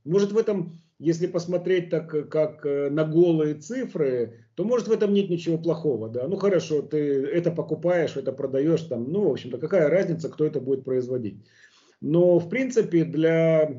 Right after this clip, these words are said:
такой, э, пищевой, как любят говорить, вот, пищевая безопасность, там, ну, мне, мне такие словосочетания тоже не очень нравятся, когда такое говорят, потому что, ну, как бы государство заботится о тебе, вот это мне не очень нравится. Но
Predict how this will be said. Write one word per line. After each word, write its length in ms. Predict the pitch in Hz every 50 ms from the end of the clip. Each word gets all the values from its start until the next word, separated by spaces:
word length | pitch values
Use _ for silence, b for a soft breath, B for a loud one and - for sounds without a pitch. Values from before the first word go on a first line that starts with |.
| - - - 139 135 -
такой, 340 | 147 - - 165 160 151 156 156 -
э, 300 | 165 147 143 143 143 139 139 -
пищевой, 640 | 175 170 165 - - 170 165 170 180 180 175 160
как 180 | 160 - 156 160 - - -
любят 360 | 165 156 170 190 190 180 165 151
говорить, 280 | 170 170 196 240 233 226
вот, 280 | 190 - 139 123 -
пищевая 520 | - 160 165 - - 156 156 165 156 147 135
безопасность, 760 | 127 135 127 143 135 - 202 208 220 190 - 165 131 117 -
там, 220 | - 120 110 - B B B B B
ну, 160 | - 139 151 147 120 139
мне, 300 | 151 156 165 180 185 180
мне 260 | 175 175 180 185 175
такие 300 | - 170 165 - 175 165
словосочетания 720 | - 170 160 160 156 165 165 - - - 175 165 170 165
тоже 180 | 175 180 156 147
не 140 | 151 160 165
очень 300 | 160 143 - 143 147 165
нравятся, 420 | 220 247 262 233 190 - - 117
когда 420 | 127 127 127 127 131 127 123 113 B B B B B B B
такое 340 | 156 160 - 160 147 143 139
говорят, 340 | 147 147 151 151 139 123
потому 220 | - 165 151 156 147
что, 140 | - - 151
ну, 120 | 170 170
как 180 | 180 165 151 135
бы 80 | 135
государство 640 | 131 135 131 156 151 151 160 175 170 165 160 151 143
заботится 600 | 139 151 143 139 147 156 151 - - - - 123
о 40 | 117
тебе, 280 | 113 - 117 117 113 107
вот 80 | 107 120
это 280 | 117 113 117 113 110 B B B B B B B B
мне 140 | - 147 147
не 100 | 147 156
очень 240 | 160 143 - 139 135
нравится. 240 | 123 123 120 117 127
Но 440 | 139 165 196 190 165 147 - - B